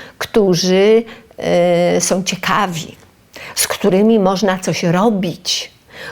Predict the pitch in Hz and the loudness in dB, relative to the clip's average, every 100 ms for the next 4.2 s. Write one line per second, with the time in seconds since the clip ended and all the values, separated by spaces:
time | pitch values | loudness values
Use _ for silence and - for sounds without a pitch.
0 | - - 226 196 202 202 214 208 202 196 | -8 0 2 4 2 2 0 0 -2 -4
1 | - - 202 - 254 285 262 214 160 135 | -8 -2 -2 0 2 4 4 2 0 -4
2 | 170 - - - - - - 220 202 185 | -6 -10 -12 -14 -20 -14 -4 2 4 4
3 | 185 185 180 - - 147 - - - 214 | 4 2 -2 -6 -2 -2 -2 -2 0 0
4 | 339 | -2